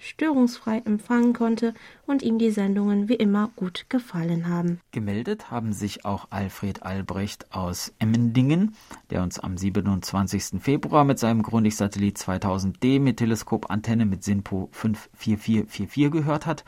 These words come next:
Speaker 2: und Sigmar Boberg aus Osnabrück, der uns über den Empfang vom fünften März Folgendes berichtet.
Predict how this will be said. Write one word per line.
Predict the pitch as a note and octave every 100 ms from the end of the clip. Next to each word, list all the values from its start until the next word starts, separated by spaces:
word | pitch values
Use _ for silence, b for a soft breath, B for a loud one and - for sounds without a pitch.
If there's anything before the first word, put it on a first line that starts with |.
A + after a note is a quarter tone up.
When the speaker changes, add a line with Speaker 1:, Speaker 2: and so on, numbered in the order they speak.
| B B B B -
Speaker 2:
und | D#3 D#3 -
Sigmar | G#2+ A2+ G#2 G2+
Boberg | - G#2+ G#2+ G#2 G#2+ -
aus | G2 F#2+ - -
Osnabrück, | G#2 G#2 F#2+ B2+ F3 - B B B B B
der | - G#2 -
uns | A2 G#2+ G#2 - - -
über | G#2 G#2
den | F#2 F#2
Empfang | - F2 - G#2+ G#2
vom | - F2 D2+
fünften | - G2+ G2 - F#2
März | A#2+ - - C3+
Folgendes | - A#2+ F2 -
berichtet. | - - - - -